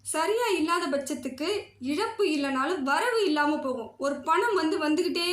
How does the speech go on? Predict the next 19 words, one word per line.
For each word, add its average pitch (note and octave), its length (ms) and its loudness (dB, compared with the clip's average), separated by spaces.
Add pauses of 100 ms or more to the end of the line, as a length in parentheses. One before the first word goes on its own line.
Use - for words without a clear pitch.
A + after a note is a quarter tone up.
(160)
இருந்தா D4+ 300 0
தானேங்க D4 340 0
நம்மளால C4+ 420 0
வந்து C4 280 -2 (480)
செயல்படுத்திக்கிட்டே D4+ 760 -2
இருக்க D4+ 180 -2
முடியும். A#3+ 460 -4 (100)
கொஞ்சம் D#4 280 0
ஸ்டாப் F4+ 400 0
ஆகும்போது D4+ 440 2
நம்மளோட C#4 440 2
லைஃப்ல D4 360 -2
வந்து C#4 220 0
ஸ்ட்ரகிள் D4+ 400 -4
ஆரம்பிக்கும். A3+ 460 -6
அப்பதான் C#4 340 -2
ஒரு C#4 160 -2
சின்ன C4 220 -6
சின்னதா C4 420 -4